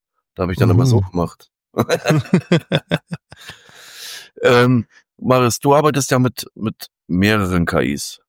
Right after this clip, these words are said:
Speaker 1: Was, wel-, welche sind dann so deine, wo du sagst, okay, da hättest du eher Vertrauen?
Speaker 2: Boah, Vertrauen weiß ich nicht, ey. Also Vertrauen darf man, glaub ich, in gar keiner K I haben.
Speaker 1: Mhm.
Speaker 2: Weil ich weiß nie, ob da, ich weiß nicht, ob die Daten wirklich, ob die wirklich, äh,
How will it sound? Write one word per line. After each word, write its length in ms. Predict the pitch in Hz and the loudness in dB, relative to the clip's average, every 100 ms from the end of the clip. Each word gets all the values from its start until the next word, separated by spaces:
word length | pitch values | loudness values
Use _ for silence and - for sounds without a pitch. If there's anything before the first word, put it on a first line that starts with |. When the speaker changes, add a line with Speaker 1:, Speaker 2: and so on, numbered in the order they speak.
| _ | _
Speaker 1:
Was, 460 | 87 120 131 - - 64 69 - _ | -2 -2 -2 -6 -10 -16 -20 -20 _
wel-, 460 | 82 - 123 135 120 | -20 -2 0 2 2
welche 260 | 139 147 | 0 0
sind 200 | 131 135 | -2 0
dann 100 | 123 | 0
so 120 | 117 | 2
deine, 280 | 113 113 113 | 2 2 2
wo 100 | 113 | 0
du 100 | 110 | -2
sagst, 300 | 107 107 - | 0 -2 -2
okay, 460 | 98 - 110 107 101 - | -6 0 2 2 0 -2
da 140 | 98 | 0
hättest 320 | 104 104 - | 0 -2 -4
du 60 | 104 | 0
eher 160 | 90 98 | 0 0
Vertrauen? 520 | 98 - 80 80 76 _ _ _ _ _ _ _ - | -4 -2 -2 0 -2 _ _ _ _ _ _ _ -2
Speaker 2:
Boah, 180 | 110 82 | 0 0
Vertrauen 560 | 85 - - 98 90 | -2 -2 -2 0 2
weiß 240 | 80 82 87 | 2 0 0
ich 60 | |
nicht, 200 | 85 90 | 0 0
ey. 260 | - - 101 - _ _ _ _ | -2 -2 -4 -6 _ _ _ _
Also 220 | - 87 85 | 0 0 0
Vertrauen 440 | - - 107 107 | -2 -2 -2 0
darf 160 | 104 104 | 0 0
man, 140 | 101 | 0
glaub 140 | 101 101 | 0 0
ich, 80 | |
in 140 | 95 87 | 0 0
gar 200 | 90 104 | 0 -2
keiner 300 | - 85 82 | -2 -2 -2
K 160 | - | -2
I 180 | - 82 | 0 2
haben. 380 | 82 92 101 117 _ _ _ _ _ _ | 2 0 -2 -4 _ _ _ _ _ _
Speaker 1:
Mhm. 320 | 85 90 101 - _ _ | -6 -4 -6 -10 _ _
Speaker 2:
Weil 220 | - 78 85 | -2 0 2
ich 120 | 92 | 2
weiß 240 | 85 98 | 2 2
nie, 200 | 95 95 | 0 0
ob 140 | - - | 0 -2
da, 120 | - - | -4 -2
ich 160 | 85 85 | -2 0
weiß 200 | 87 98 | -2 -2
nicht, 140 | 90 | -2
ob 80 | 87 | -2
die 120 | 90 | -2
Daten 340 | 78 78 - 85 | -2 -4 -4 -6
wirklich, 300 | 87 90 87 | -6 -6 -6
ob 280 | - - - | -8 -12 -8
die 180 | 85 | -2
wirklich, 400 | 92 87 87 - | -2 -2 -4 -2
äh, 260 | 82 82 | -2 0